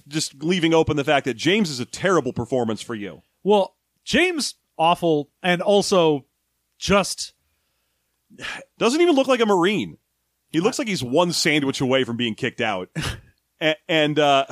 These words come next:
Speaker 2: The, the main issue I have for a lot of movies is if you're going to give me a film where no one is likable, where I don't have a character that I'm like, "I'm rooting for this person," because this movie goes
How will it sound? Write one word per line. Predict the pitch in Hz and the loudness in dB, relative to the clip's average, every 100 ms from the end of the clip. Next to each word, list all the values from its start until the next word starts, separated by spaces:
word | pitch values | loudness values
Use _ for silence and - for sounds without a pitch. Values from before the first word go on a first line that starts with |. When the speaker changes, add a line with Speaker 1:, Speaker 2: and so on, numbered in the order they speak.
| - - | -10 -12
Speaker 2:
The, | 139 107 98 - _ | -4 -4 -4 -8 _
the | - 220 | -6 -4
main | 294 330 | -2 -2
issue | 196 - 147 | -4 -4 -8
I | 127 | -8
have | 123 117 110 - _ _ - | -10 -10 -12 -20 _ _ -2
for | 214 | 2
a | 220 | 2
lot | 233 294 294 | 4 2 2
of | 190 151 | 0 -2
movies | 156 135 123 117 - - | -4 -4 -6 -8 -12 -4
is | 160 156 151 143 - _ _ _ _ _ _ _ - | 0 0 0 -6 -14 _ _ _ _ _ _ _ -2
if | 220 - | 0 2
you're | 302 | -2
going | 190 185 180 170 156 - | 0 -2 0 -2 -4 -6
to | - 156 143 147 _ _ | 0 0 0 -2 _ _
give | 185 190 160 | 0 0 0
me | 160 143 135 - | -2 -2 -4 -4
a | 139 | -6
film | 135 - 139 127 123 117 110 | -4 -2 -2 -2 -6 -8 -6
where | 123 107 87 | -6 -6 -4
no | 143 247 | 2 2
one | 220 | 2
is | 196 160 | 0 0
likable, | 120 101 - - _ | -6 -10 -16 -20 _
where | 113 131 | -6 -4
I | 131 | -4
don't | 120 196 - | 0 0 0
have | 170 196 | 0 0
a | 160 | 0
character | - 165 151 156 | 0 0 0 -2
that | 139 131 | -4 -4
I'm | 123 | -6
like, | 123 120 _ _ _ _ | -8 -8 _ _ _ _
"I'm | 196 294 262 | 0 2 2
rooting | 180 190 151 131 | 2 2 0 -4
for | 151 | -2
this | 135 127 | -2 -2
person," | - 139 139 135 | -2 -2 -4 -4
because | 151 180 175 147 _ _ _ _ _ _ - | 0 2 2 0 _ _ _ _ _ _ -10
this | 120 330 302 | 2 2 2
movie | 180 220 208 156 | 0 0 0 0
goes | 170 160 | 2 2